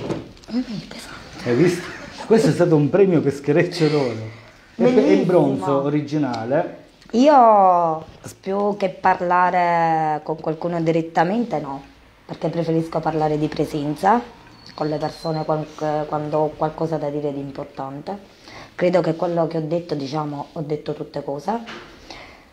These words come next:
Speaker 1: Io lancio dei messaggi, come ho fatto sin dall'inizio della nostra chiacchierata, mettiamola così, una bella
Speaker 2: Sì.
Speaker 1: chiacchiera.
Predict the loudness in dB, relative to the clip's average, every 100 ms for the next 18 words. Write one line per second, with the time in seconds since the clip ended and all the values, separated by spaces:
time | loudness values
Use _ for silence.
0 | _ _ _ _ 2 4 6 4 0 -8
1 | -8 -12 -14 -12 -10 -12 -16 -20 _ _
2 | -20 -20 _ _ _ _ _ -6 -4 -2
3 | -2 -2 -2 -4 -6 -6 -6 -6 -6 -8
4 | -8 -6 -6 -6 -10 -4 -2 -2 -4 -12
5 | -20 -20 -20 -20 -18 -10 -6 -4 -4 -6
6 | -6 -4 -2 -4 -4 -4 -6 -8 -10 -8
7 | -6 -4 -4 -4 -6 -8 -8 -8 -4 -2
8 | -2 -2 -4 -4 -2